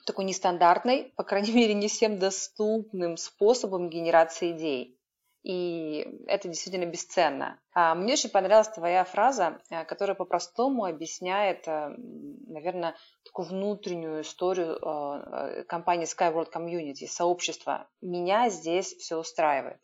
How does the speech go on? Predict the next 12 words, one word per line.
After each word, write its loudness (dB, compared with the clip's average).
Я 4
уверена, 2
что -2
если -4
мы -8
спросим, -4
а, -8
всех, -4
а, -4
членов, -4
а, -4
м, -14